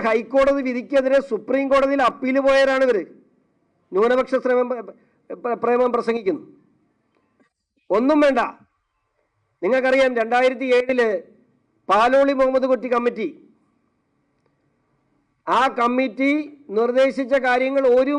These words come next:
മാസത്തിനകം നടപ്പിലാക്കി അന്നത്തെ സർക്കാർ. എന്താണ്? പിന്നോക്കമായി നിൽക്കുന്ന മുസ്ലിം സമുദായത്തിൻ്റെ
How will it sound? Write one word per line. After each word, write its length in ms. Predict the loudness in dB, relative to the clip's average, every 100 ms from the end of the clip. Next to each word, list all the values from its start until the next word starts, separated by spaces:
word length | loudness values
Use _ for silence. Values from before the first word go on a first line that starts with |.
| 0
മാസത്തിനകം 640 | 0 0 -2 -4 -2 -2 -2 -2
നടപ്പിലാക്കി 500 | -2 0 0 0 -2
അന്നത്തെ 220 | -4 -4 -4
സർക്കാർ. 260 | -4 -4 -8 -10 _ _ _ _ _ _ _ _ -4
എന്താണ്? 280 | 0 0 -2 -6 -20 _ _ _
പിന്നോക്കമായി 640 | -4 0 0 0 -2 0 0
നിൽക്കുന്ന 340 | -2 -2 -4 -2 -2 -4 _ _ _ _ _ -8
മുസ്ലിം 380 | -6 -4 -2 -2 -4
സമുദായത്തിൻ്റെ 800 | -2 0 2 2 -2 -4 -2 -2